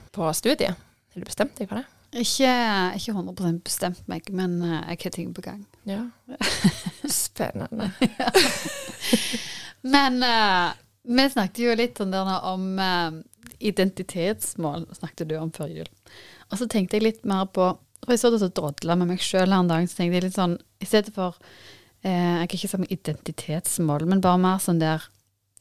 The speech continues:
Speaker 2: igjen når du sitter og ser over, jeg føler jo bare at jeg sitter på en fjelltopp og ser ut over dette året.
Speaker 1: Tjue tjuetre.
Speaker 2: Tjue tjuetre, alt, alt jeg skal liksom sue til meg. Eh, og så tenker jeg liksom sånn,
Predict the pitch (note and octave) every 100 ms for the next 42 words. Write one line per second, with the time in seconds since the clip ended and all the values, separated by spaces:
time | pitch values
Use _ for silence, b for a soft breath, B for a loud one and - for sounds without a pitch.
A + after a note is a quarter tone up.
0 | - - A#3+ A#3+ G#3+ G#3+ G#3 G3 - F3+
1 | - E3+ - D#3 E3+ F3 D#3 F3 - D#3+
2 | E3+ E3 D#3 - - F#3+ F3+ - G3 D#3+
3 | D#3+ - - D#3+ B2 - E3 - F3 -
4 | - - D#3+ F3 F#3 - F3 F3 F3 E3+
5 | D3+ D3+ - E3+ D3+ D3+ - F3+ D#3+ E3
6 | E3 - - E3 G#3+ G3+ F3+ G3+ G3 E3+
7 | F#3 G#3+ G#3 - A3 A3+ - - - B
8 | - G#3+ C#4 - - - - E3 A3 G#3
9 | - F#3+ - - - - - - E4+ A3+
10 | C4 - C#4 D#4 F4+ B B B B B
11 | C4+ C#4 B3 C#4+ C4+ D4+ A3 - B3 A3+
12 | A3 G3